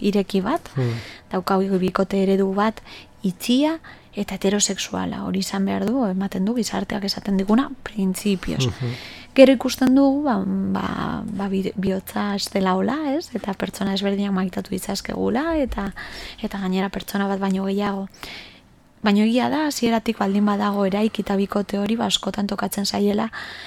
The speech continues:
Speaker 1: eh, ba, egin behar dutena da mugitu edo, edo birplanteatu lehen edo hasieratik zeuzkaten akordio horiek, ez?
Speaker 2: Hmm.
Speaker 1: Eta ikusi ze norabide berri hartuko duen bikotea.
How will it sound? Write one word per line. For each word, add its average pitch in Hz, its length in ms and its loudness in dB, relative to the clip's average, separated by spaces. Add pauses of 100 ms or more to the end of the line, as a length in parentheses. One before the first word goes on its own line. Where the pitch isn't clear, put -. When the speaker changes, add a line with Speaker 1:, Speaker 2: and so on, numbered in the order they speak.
(360)
Speaker 1:
eh, 107 520 -4 (800)
ba, 180 100 2
egin 214 180 6
behar 208 140 6
dutena 214 360 0
da 208 100 0
mugitu 208 640 2
edo, 196 420 2
edo 202 340 -2
birplanteatu 214 920 0
lehen 202 800 -2
edo 202 160 -2
hasieratik 202 440 -2
zeuzkaten 202 520 -4
akordio 196 440 0
horiek, 196 320 -4
ez? 302 180 -6 (100)
Speaker 2:
Hmm. 113 320 -2
Speaker 1:
Eta 196 160 0
ikusi 196 400 -4
ze 214 180 -2
norabide 196 400 0
berri 196 300 0
hartuko 196 360 -4
duen 196 180 0
bikotea. 202 500 -8